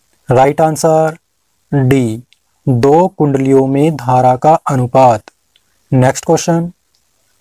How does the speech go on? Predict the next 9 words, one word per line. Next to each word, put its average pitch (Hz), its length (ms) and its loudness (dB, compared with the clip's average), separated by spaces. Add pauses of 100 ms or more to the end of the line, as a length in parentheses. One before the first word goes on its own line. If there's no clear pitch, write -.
(760)
पृथ्वी 139 500 -6
प्रतिरोध 143 640 -2
परीक्षक 135 640 -2 (640)
किस 180 180 0
सिद्धांत 131 560 -4
पर 151 240 0
कार्य 135 460 0
करता 127 440 0
है? 120 380 -4